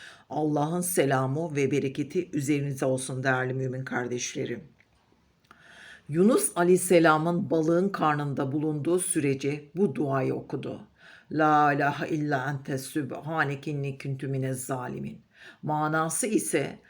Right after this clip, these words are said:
"Senden başka hak mabut yoktur. Seni tenzih ederim. Şüphesiz ki ben zalimlerden oldum." Her kim bu dua ile herhangi meşru bir işinde dua edecek olursa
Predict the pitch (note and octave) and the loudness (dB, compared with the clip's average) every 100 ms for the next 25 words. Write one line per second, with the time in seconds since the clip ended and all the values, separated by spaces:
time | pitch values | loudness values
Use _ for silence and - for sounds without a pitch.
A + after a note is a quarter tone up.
0 | - - - E3 D3+ D3+ E3+ G3 D#3+ D#3 | -20 -10 -2 2 2 4 2 2 0 0
1 | D3 - D3 C#3 C3+ E3 E3+ D#3+ D3+ D3 | -2 -2 0 0 -2 -4 -2 -2 -2 -2
2 | C3 D3 - C#3 - C3+ C3 B2+ - _ | -4 -6 -4 -4 -4 -6 -6 -8 -20 _
3 | - - F3 D#3 E3 G3+ - - D#3 D3 | -10 -2 2 2 0 -4 -8 0 2 2
4 | C3+ - D3 C3+ C3 C3 - - - - | 0 -6 -6 -4 -4 -4 -10 -16 -20 -12
5 | - A3+ F3+ - D#3 C#3 - F#3 D3+ D3 | -6 0 2 2 -2 -4 0 0 2 2
6 | D3 D3 C3+ C3+ B2 B2+ B2+ B2 B2+ - | 2 -2 0 0 -2 -6 -6 -8 -8 -6
7 | - A2+ A#2 - - _ - - - G#3 | -6 -8 -12 -14 -16 _ -20 -20 -6 0
8 | B3 F#4+ - F#3+ D#3 C#3 C3+ A3+ E3 D#3 | 2 2 0 0 2 2 0 0 2 4
9 | C3+ C3 C3 C#3 D3 F3+ G3 D#3 D3+ C#3+ | 4 4 2 2 4 4 4 2 0 -2
10 | C3 C#3 C#3 C#3 - - - C#3 C3 C3+ | -4 -2 -2 -4 -6 -8 -6 -4 -4 -4
11 | C3 D3 C#3+ C#3+ D3+ D3 D3 - C#3+ F3+ | 0 0 0 0 -2 -2 -6 -4 0 0
12 | - F#3+ F3+ F3 | 0 -2 -2 -4